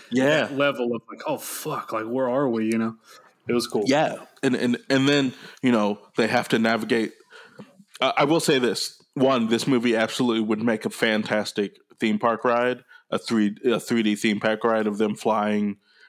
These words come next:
Speaker 1: from New England to Jamaica, right, with all the trials and stuff like that. Um, but we have to keep in mind a large, this is a movie about birds migrating, so there are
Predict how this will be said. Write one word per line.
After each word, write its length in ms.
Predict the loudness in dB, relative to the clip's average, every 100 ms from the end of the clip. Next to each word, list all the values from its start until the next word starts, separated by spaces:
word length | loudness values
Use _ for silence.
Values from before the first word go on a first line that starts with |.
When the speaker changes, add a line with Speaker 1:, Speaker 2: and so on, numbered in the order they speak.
| _ -4
Speaker 1:
from 520 | 0 2 0 -4 -4 -2
New 260 | 2 2
England 440 | 2 0 0 0 -4
to 100 | -6
Jamaica, 680 | -4 -2 -2 0 0 -2 -4
right, 320 | -2 0 -2 -6
with 180 | -6 -2
all 120 | -2
the 60 | -2
trials 420 | -2 0 0 -2
and 60 | -6
stuff 200 | -6 -4
like 120 | -4 -2
that. 180 | -4 -4 -20 -20 -20 _ _ _
Um, 380 | 0 2 0 -4 -10 -20 _ 0
but 280 | 2 2 -2 -10 _ _ _ _ _
we 80 | 0
have 100 | 0
to 60 | 0
keep 120 | -2
in 60 | 2
mind 220 | 2 2
a 60 | 0
large, 500 | 2 2 2 -2 -6
this 240 | -4 -2 -2
is 120 | 0
a 60 |
movie 240 | 0 0 0
about 260 | -2 -2
birds 300 | 0 -2 -2
migrating, 440 | -2 -2 0 -2 -2
so 160 | -4 -2
there 260 | -2 0
are 240 | 0 -2